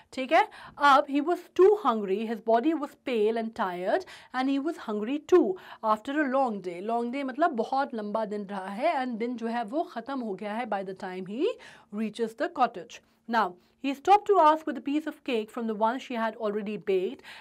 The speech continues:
and displayed on the shelf। तो वहाँ पे क्या हुआ? वहाँ पे वो देखते हैं कि उनके जो store of cakes हैं, इस store of cakes से हमें समझ में आ रहा है कि already cakes वहाँ पे बने हुए रखे हुए हैं शेल्फ पे, राइट? शेल्फ हमें कहाँ समझ में आता है? आगे की लाइंस में आता है, but यहाँ पे हमें समझ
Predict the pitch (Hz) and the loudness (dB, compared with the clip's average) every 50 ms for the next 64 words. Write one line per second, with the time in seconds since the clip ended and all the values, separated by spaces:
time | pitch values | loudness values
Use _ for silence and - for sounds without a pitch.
0 | - - 240 247 240 226 226 - - 226 208 214 202 214 220 285 339 - - 254 | -12 -6 -4 -2 -2 -2 -4 -4 -2 -2 -2 -2 -2 -4 -6 -6 -6 -6 -4 -4
1 | 196 170 160 - - - 226 226 220 226 269 269 247 285 269 277 254 254 254 247 | -4 -6 -8 -12 -6 -4 -4 -2 -2 -2 -4 -4 -4 -6 -6 -4 -4 -4 -4 -2
2 | 262 285 381 370 _ _ _ _ _ - 226 220 240 240 233 269 254 247 220 214 | -2 -4 -4 -4 _ _ _ _ _ -4 -2 -2 -2 -2 -2 -4 -6 -4 -4 -4
3 | 208 208 - 233 233 233 269 294 285 294 269 247 233 269 240 262 240 - - 247 | -4 -4 -6 -4 -4 -4 -4 -4 -6 -6 -6 -6 -6 -8 -10 -10 -12 -10 -8 -4
4 | 254 277 294 277 254 262 - - 233 214 202 196 - - 208 190 208 277 359 - | -2 -2 0 -2 -2 -4 -8 -6 -4 -4 -4 -6 -8 -12 -10 -10 -10 -10 -12 -14
5 | - - - - - 226 233 233 - 277 269 277 277 277 277 - 247 240 233 - | -18 -20 -20 -10 -6 -6 -4 -4 -2 -2 0 0 0 -2 -4 -6 -8 -8 -8 -8
6 | - 233 226 233 233 220 208 208 208 208 196 202 226 285 311 285 226 226 208 190 | -8 -8 -8 -6 -8 -8 -8 -6 -6 -6 -4 -4 -4 -4 -4 -4 -4 -4 -4 -4
7 | 202 208 269 277 - - 226 233 233 - 220 202 208 196 - 269 240 214 196 196 | -6 -6 -6 -8 -6 -8 -10 -10 -10 -10 -8 -8 -8 -6 -6 -6 -6 -6 -6 -6
8 | 202 196 208 233 247 233 196 180 - - 214 214 214 226 277 311 311 - - 220 | -8 -10 -8 -6 -6 -6 -6 -8 -12 -12 -10 -10 -8 -8 -8 -8 -10 -6 -6 -4
9 | 202 190 180 - _ - - - _ _ _ - - - - - 254 320 330 - | -4 -6 -8 -12 _ -16 -18 -18 _ _ _ -20 -20 -12 -4 -2 -2 -2 -2 -6
10 | - - - - - - 311 330 370 381 381 359 370 359 349 339 349 339 339 311 | -16 -20 -16 -4 4 8 8 8 8 6 2 0 0 0 0 -2 -2 -2 -2 -4
11 | 330 311 302 294 294 370 339 262 214 214 220 220 - 226 214 202 208 214 - 233 | -2 -2 -2 0 2 4 4 4 4 0 -2 -4 -4 -4 -2 -2 -4 -4 -6 -6
12 | 214 208 - 294 330 339 311 240 233 226 220 294 294 302 277 269 269 269 247 233 | -6 -4 -4 -4 -4 -4 -4 -4 -4 -4 -4 -4 -2 -2 -2 -2 -4 -4 -6 -8